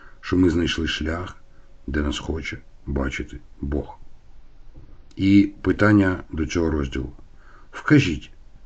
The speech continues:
одну царину свого теперішнього життя,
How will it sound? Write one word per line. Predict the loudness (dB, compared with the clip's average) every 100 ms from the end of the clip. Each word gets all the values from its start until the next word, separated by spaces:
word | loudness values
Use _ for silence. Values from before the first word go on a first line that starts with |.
| -8
одну | -2 4 6 6
царину | 2 2 2 -2 -4 -8
свого | -4 -2 -2
теперішнього | -4 -4 -4 -6 -4 -4
життя, | -4 -4 -6 -6